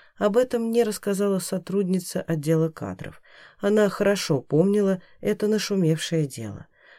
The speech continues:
Рассказывала, что он хотел помочь одному из обвиняемых. "Как их фамилии?"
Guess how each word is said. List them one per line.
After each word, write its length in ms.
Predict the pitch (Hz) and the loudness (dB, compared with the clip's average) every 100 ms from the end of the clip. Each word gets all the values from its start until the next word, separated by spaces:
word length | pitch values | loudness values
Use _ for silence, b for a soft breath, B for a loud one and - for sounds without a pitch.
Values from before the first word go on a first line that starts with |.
| b | b
Рассказывала, 880 | 156 143 - 123 180 196 196 190 185 B | 2 2 0 0 2 2 0 0 -2 B
что 360 | - - 214 - | -14 -4 -2 0
он 220 | 214 226 | 0 0
хотел 480 | - 185 - 202 196 | -2 -4 -2 -2 -2
помочь 500 | 175 160 180 190 - b | -2 2 2 0 -8 b
одному 520 | - 202 196 196 170 170 | -4 0 2 4 4 2
из 180 | 160 | 0
обвиняемых. 800 | 156 135 135 120 104 101 - - _ _ _ _ _ _ _ _ _ _ | -4 -4 -8 -8 -8 -8 -10 -16 _ _ _ _ _ _ _ _ _ _
"Как 260 | - 147 135 | 0 0 0
их 120 | 131 | -6
фамилии?" 600 | - 127 123 123 170 | -4 -2 -2 -2 -2